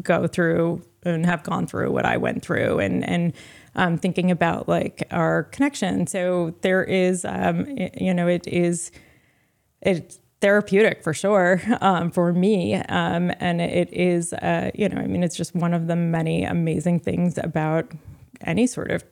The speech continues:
creativity. Um, it is, you know, some people write, um, some people, um, are musicians, and, and this is, uh, you know, my painting is my way of getting through life. <laughs> Um, and it is really powerful.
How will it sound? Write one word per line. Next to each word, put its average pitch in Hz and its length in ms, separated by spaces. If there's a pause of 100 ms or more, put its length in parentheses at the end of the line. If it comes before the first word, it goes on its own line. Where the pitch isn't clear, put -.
(280)
creativity. 170 960 (180)
Um, 180 540
it 170 360
is, 165 360
you 180 180
know, 170 120
some 165 180
people 175 260
write, 170 460
um, 165 360
some 165 220
people, 170 540 (160)
um, 185 500
are 170 240
musicians, 233 840
and, 175 200
and 165 380
this 170 260
is, 165 300
uh, 165 400
you 170 100
know, 160 180 (140)
my 160 160
painting 175 520
is 165 360 (640)
my 175 200
way 170 260
of 170 160 (240)
getting 170 300
through 196 160
life. 202 440 (160)
<laughs> 226 220
Um, 185 440
and 180 260
it 180 200
is 233 220
really 190 160
powerful. 220 600